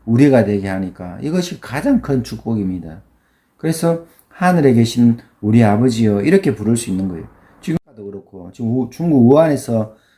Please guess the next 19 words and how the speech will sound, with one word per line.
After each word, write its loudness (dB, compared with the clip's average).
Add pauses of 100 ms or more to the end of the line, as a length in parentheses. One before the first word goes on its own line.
(120)
시작한 -2 (380)
중국에도, 0 (380)
에, -6
수만 -2
명의 0 (560)
확진자가 0
생기고, 0 (480)
뭐, -6
감춰져서 -2
정확한, 0 (460)
뭐, -6
사망자가 2
이천오백 0
명이라는데, 2
지금 -4
오천 -2
명 4 (680)
넘는 4
유골을, 2